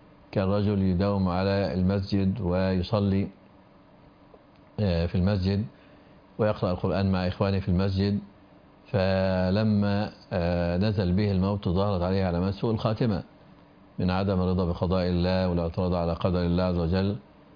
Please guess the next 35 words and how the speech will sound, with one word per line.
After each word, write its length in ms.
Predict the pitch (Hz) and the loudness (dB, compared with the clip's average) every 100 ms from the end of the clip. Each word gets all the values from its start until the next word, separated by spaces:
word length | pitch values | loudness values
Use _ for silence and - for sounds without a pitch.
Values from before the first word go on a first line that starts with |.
| - - - | -20 -20 -4
فقال 340 | 107 - 110 | -2 0 0
له: 120 | 107 98 | 2 0
"يا 80 | |
فلان 400 | 95 101 92 95 | 0 0 2 2
اتق 260 | 92 95 92 | 0 -2 -2
الله 200 | 90 90 | 0 0
في 140 | 90 | 0
نفسك، 380 | 90 92 - 87 | -2 -2 -4 -6
فإنك 280 | - 92 92 | -4 -2 -2
كنت 260 | - 98 95 | 0 -2 0
معنا 320 | 92 95 92 | 0 0 -2
في 60 | 92 | 0
المسجد، 500 | 90 98 95 92 85 - - - - - | 0 0 0 -2 -4 -10 -20 -20 -20 -6
كنت 240 | 98 85 | -4 -2
تقرأ 300 | 101 - 98 | -2 -2 -2
القرآن". 600 | 85 98 90 92 101 98 - - - - - - | -2 -2 -2 0 0 0 -4 -10 -20 -20 -20 -10
وأتوا 920 | 98 87 92 95 98 - 110 117 101 | -4 -2 0 0 -2 -2 -2 0 0
له 220 | 98 110 110 | 0 0 0
بالمصحف 720 | 95 95 113 - 90 85 - | 2 2 0 -2 -4 -4 -4
الذي 280 | 98 101 95 | -2 0 -2
كان 220 | - 101 | 0 0
يقرأ 360 | 98 101 98 85 | 0 -2 -2 -2
فيه 180 | 113 | -2
وقالوا: 380 | 98 92 101 95 | 0 0 0 0
"هذا 200 | 107 104 | 0 0
المصحف 520 | 95 110 - 80 80 | 0 0 -2 -4 -4
الذي 200 | 95 95 | -2 0
كنت 220 | 95 104 95 | 0 -2 0
تقرأ 420 | 107 101 92 85 | -2 -2 -2 -2
فيه". 280 | 113 117 127 - - - - - - - | 0 -2 -2 -10 -20 -20 -20 -20 -8 -4
فقالوا: 320 | 107 110 98 | 0 0 2
"والعياذ 260 | 90 95 | 0 0
بالله 240 | 92 90 95 | 2 2 2
هو 240 | 101 95 | 0 0
من، 320 | 90 87 87 | 2 2 0